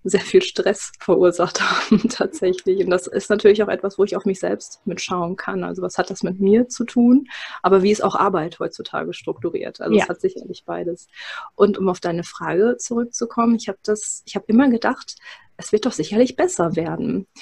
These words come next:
Speaker 1: Also auch in diesen Phasen mit, äh, als Beispiel mit diesen beiden Standorten, diese Idee zu haben,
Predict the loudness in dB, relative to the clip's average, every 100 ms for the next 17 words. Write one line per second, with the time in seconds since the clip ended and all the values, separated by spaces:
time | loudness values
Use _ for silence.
0 | -18 -18 -2 0 2 2 4 2 2 0
1 | 0 0 0 0 -2 -2 0 2 0 -2
2 | -6 -6 -6 -2 -2 -2 0 -2 2 2
3 | 2 2 2 0 -4 -4 -4 -4 0 0
4 | 0 -2 -2 -2 -2 -2 -4 0 4 4
5 | 2 -2 0 2 2 0